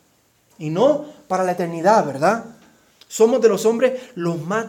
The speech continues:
dignos de lástima". La Nueva Versión Internacional dice, "Seríamos los más desdichados del mundo". Pero otra vez, no olvidemos que Pablo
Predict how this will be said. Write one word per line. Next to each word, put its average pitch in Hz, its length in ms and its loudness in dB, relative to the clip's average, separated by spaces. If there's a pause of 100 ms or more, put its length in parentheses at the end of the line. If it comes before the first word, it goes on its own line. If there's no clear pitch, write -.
(140)
dignos 202 500 -4
de 160 140 -4
lástima". 147 720 -6 (720)
La 127 80 -20
Nueva 156 200 -8
Versión 160 260 -10
Internacional 156 500 -8
dice, 156 260 -6 (220)
"Seríamos 190 540 0
los 156 260 -4
más 196 380 -10 (180)
desdichados 170 1200 -10
del 127 300 -14
mundo". 135 480 -8 (1000)
Pero 139 140 -16
otra 151 140 -2
vez, 202 100 0
no 185 80 -4
olvidemos 190 340 -2
que 160 120 -8
Pablo 190 400 -4